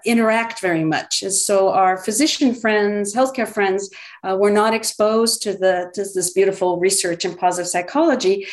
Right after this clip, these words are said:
And positive psychologists didn't have the benefit of having their wonderful research be harnessed and adapted and used in healthcare settings.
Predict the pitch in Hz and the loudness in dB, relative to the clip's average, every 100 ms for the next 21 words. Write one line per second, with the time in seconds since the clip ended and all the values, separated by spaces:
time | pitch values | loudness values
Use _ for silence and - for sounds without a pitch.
0 | - - 220 - 254 254 247 226 226 311 | -14 -8 -8 -2 0 0 0 -2 0 0
1 | 349 208 208 196 226 226 220 202 202 196 | 0 -2 -6 -4 -4 -2 0 0 -2 0
2 | 214 294 285 185 185 - - - - - | 2 0 0 -2 -2 -6 -16 -16 -6 0
3 | 202 196 190 226 226 226 202 202 220 208 | 0 0 -2 0 0 0 0 0 0 0
4 | 208 208 202 185 202 - 196 180 - 196 | -2 -2 -4 -2 -2 -2 -4 -4 -6 -2
5 | 185 175 - - - 277 302 214 160 - | 0 0 -6 -16 -4 0 2 2 0 -2
6 | - - 190 180 185 190 196 208 220 202 | -4 -4 -2 -2 0 0 0 0 -2 0
7 | 185 180 220 254 208 170 190 - 196 190 | -2 -2 2 2 4 0 -2 -6 -2 0
8 | 175 170 170 - 170 - 208 233 160 151 | 0 -2 -4 -4 -4 0 0 0 -2 -4